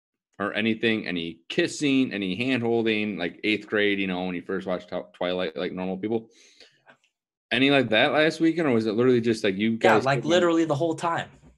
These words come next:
Speaker 1: Then you're not just, then you're not just that weird guy at work. Like, clearly she likes it too.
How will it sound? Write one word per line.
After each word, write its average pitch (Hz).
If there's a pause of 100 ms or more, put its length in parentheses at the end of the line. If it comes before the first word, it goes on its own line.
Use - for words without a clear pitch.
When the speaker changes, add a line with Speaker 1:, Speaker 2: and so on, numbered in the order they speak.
(920)
Speaker 1:
Then 160
you're 170
not 190
just, 175
then 160
you're 156
not 160
just 147
that 143
weird 120
guy 113
at 95
work. 92
Like, 92
clearly 131
she 127
likes 110
it -
too. 131